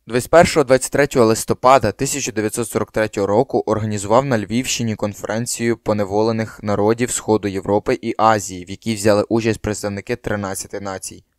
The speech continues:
Одне з гасел конференції — «Смерть Гітлеру і Сталіну». Двадцять один. У березні тисяча дев'ятсот сорок четвертого року німецькі спецслужби провели у Львові масштабну операцію з арешту головнокомандувача упа,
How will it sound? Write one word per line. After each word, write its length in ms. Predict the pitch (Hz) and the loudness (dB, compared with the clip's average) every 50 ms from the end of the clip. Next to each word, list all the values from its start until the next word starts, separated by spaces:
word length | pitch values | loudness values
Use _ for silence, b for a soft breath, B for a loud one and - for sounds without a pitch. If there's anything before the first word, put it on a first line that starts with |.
| _ _ _ | _ _ _
Одне 280 | - 104 113 131 135 131 | -6 0 2 4 4 4
з 60 | 117 | 4
гасел 360 | 113 123 131 123 - 123 113 | 2 2 2 2 2 -2 -2
конференції — 760 | - - 110 104 - 107 107 113 123 131 - - 135 135 131 - _ _ _ _ - | -2 -4 -6 -4 -4 -2 -2 -2 -2 -4 -4 -4 -4 -4 -4 -6 _ _ _ _ -12
«Смерть 520 | - - - 113 117 117 120 117 - - - | -10 -8 -4 0 2 2 2 0 -2 -8 -18
Гітлеру 600 | - 101 107 113 110 - 113 113 113 117 110 - - | -18 -10 -10 -10 -6 -2 0 0 2 0 0 -2 -6
і 100 | 104 107 | -8 -8
Сталіну». 520 | - - - 107 98 95 90 90 87 85 _ _ _ _ _ | -8 -8 -6 -6 -6 -6 -8 -12 -20 -20 _ _ _ _ _
Двадцять 400 | - 107 127 123 - - 120 - | -4 0 0 0 0 -2 0 0
один. 340 | 135 123 123 110 98 87 - _ _ _ _ | 2 2 2 0 0 -2 -6 _ _ _ _
У 120 | - 117 | -2 4
березні 380 | 104 120 131 156 170 151 151 135 | 8 8 8 8 8 6 2 -2
тисяча 380 | - 135 127 - 139 - 135 120 | -2 -4 -4 -4 -4 -4 -2 -2
дев'ятсот 380 | 113 107 107 - - 123 113 | 0 0 0 0 0 -2 -2
сорок 200 | - 120 110 - | 0 -2 -2 -2
четвертого 460 | - - - 110 110 110 - 104 98 | -6 -4 0 0 0 2 2 0 0
року 360 | 95 98 110 139 - - 110 101 | 2 2 2 0 0 -2 -4 -4
німецькі 460 | 101 98 104 113 127 - - - 107 | -2 -2 0 0 0 -2 -4 -6 -4
спецслужби 600 | - - 110 98 - - 113 127 127 113 - 107 | -2 0 0 0 -2 -2 -2 -2 0 0 -2 -2
провели 340 | - - 101 98 104 107 113 | -2 -4 -4 -2 -2 -2 -2
у 180 | - 113 113 | -2 -4 -8
Львові 300 | 104 92 107 120 123 120 | -4 -4 -4 -4 -2 -4
масштабну 480 | 104 98 - - - - 110 104 113 110 | -6 -8 -8 -8 -4 -4 -4 -2 -4 -6
операцію 640 | - 101 - - 98 95 101 107 - - 104 101 | -6 -8 -8 -6 -4 -2 -2 -4 -4 -6 -8 -8
з 100 | - - - | -8 -8 -6
арешту 480 | 101 104 101 104 107 - - 131 123 | -4 -2 -2 -2 -4 -4 -6 -4 -2
головнокомандувача 960 | 110 107 101 98 98 98 92 - 98 98 101 98 104 104 101 101 101 - 107 | -2 -2 -2 -2 -4 -6 -8 -8 -8 -6 -6 -4 -4 -4 -4 -4 -4 -6 -8
упа, 480 | - - 101 - _ - 101 98 90 | -8 -8 -10 -6 _ 0 0 0 -2